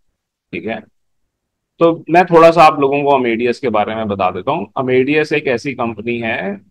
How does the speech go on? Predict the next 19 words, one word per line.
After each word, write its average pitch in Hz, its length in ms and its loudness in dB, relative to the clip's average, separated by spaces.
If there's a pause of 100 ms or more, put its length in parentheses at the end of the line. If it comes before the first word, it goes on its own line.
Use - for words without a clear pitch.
जो 127 160 0 (580)
चार 139 320 4
airlines 117 600 -4 (760)
का 117 220 6 (100)
combination 107 640 -4
है, 117 200 -6
Lufthansa, 110 760 -2 (120)
केएलएम, 107 540 -4
एयर 104 260 -8
France, 104 460 -2
British 110 360 -6
Airways, 107 460 -6 (280)
ठीक 98 140 -6
है, 160 140 -6 (380)
ये 135 80 2
सब 170 260 0
European 131 500 0
Airlines 110 520 -4
हैं। 196 80 -6